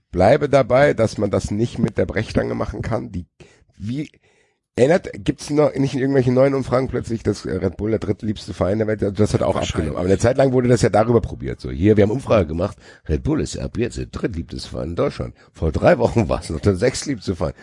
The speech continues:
Speaker 1: Das kann ganz schnell wechseln, weil Fanzuneigung ist sehr fluktuativ. Klar, Alter.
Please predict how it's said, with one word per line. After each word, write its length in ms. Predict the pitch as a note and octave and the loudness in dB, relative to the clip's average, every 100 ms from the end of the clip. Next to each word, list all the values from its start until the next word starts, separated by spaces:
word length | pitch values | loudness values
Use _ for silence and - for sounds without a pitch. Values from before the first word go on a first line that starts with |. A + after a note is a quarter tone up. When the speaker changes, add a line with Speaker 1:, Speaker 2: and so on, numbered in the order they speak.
| - | -10
Speaker 1:
Das 180 | - F#3 | -2 0
kann 240 | - G3+ F3 | 2 2 2
ganz 200 | F#3 - | 0 2
schnell 180 | C#3+ | 2
wechseln, 400 | A2+ - - F#2+ | 2 -2 -4 -2
weil 260 | F2 G#2+ F#2 | 0 -2 -4
Fanzuneigung 1800 | - - F#2+ C#3+ D#3 D#2 - _ _ _ _ _ - D3+ C3+ B2 B2 A#2 | -10 -4 2 4 2 -4 -12 _ _ _ _ _ -6 0 2 4 2 -2
ist 140 | A2 | -2
sehr 160 | D#3+ D#3+ | 0 0
fluktuativ. 680 | - C#3+ C3+ A2+ B2+ B2+ | 0 -8 -4 -4 0 -2
Klar, 540 | - C2 F#2+ A#2+ C#3 B2+ | -4 -6 2 4 4 4
Alter. 320 | F#2 F2 - | 0 -2 -2